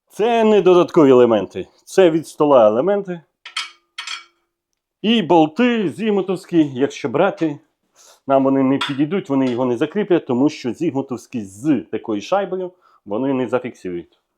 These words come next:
От, сам обертач. Потрібно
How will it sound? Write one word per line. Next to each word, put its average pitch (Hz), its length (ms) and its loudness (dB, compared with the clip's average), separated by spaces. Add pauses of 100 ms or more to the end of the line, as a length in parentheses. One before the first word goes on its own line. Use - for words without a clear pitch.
(1080)
От, 120 320 -6
сам - 920 -6
обертач. 120 640 -6
Потрібно 170 680 0